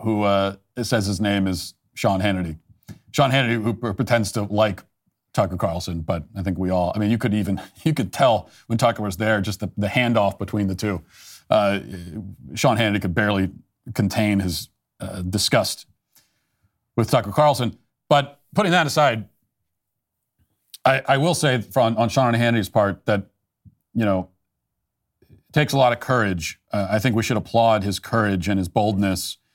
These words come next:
uh, to speak up for the, uh, you know, for marginalized communities, uh, to speak up for people who are really victims, uh, the powerless in our, in our world. And in this case, he's speaking up for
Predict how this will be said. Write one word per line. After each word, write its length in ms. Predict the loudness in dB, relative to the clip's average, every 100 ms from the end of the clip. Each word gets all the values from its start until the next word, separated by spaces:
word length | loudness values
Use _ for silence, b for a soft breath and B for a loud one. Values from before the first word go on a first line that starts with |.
| _ _ _ -6
uh, 220 | 0 2
to 140 | 0 -2
speak 380 | -4 0 2 2
up 200 | 2 0
for 280 | -2 -2
the, 340 | 0 -2 -4 -6 -12 -20 -14
uh, 200 | -10 -10 -10 -6
you 120 | -2
know, 160 | -2 0
for 100 | 2
marginalized 680 | 4 2 2 0 0 0 -2
communities, 640 | -4 -2 -2 -6 -10 -14 -16 _ _ -12
uh, 160 | -8
to 100 | -6
speak 320 | -2 0 2
up 160 | 2 0
for 440 | -2 -2 0 -2 -8 _ _ _ _ -4
people 240 | -2 0
who 60 | 0
are 100 | 0
really 240 | 0 0
victims, 680 | -2 -4 -6 -8 -8 -10 -14 _ _ _ _ _ _ _
uh, 180 | -4 -2
the 80 | -2
powerless 580 | 0 2 2 2 -2 -2
in 80 | 0
our, 220 | 0 -2
in 120 | -4
our 120 | -4
world. 420 | -2 0 0 -2 -4
And 120 | -2
in 60 | -2
this 140 | -2
case, 220 | -2 -4
he's 120 | -4
speaking 320 | -4 -4 -2 -2
up 120 | -2
for 260 | -2 -4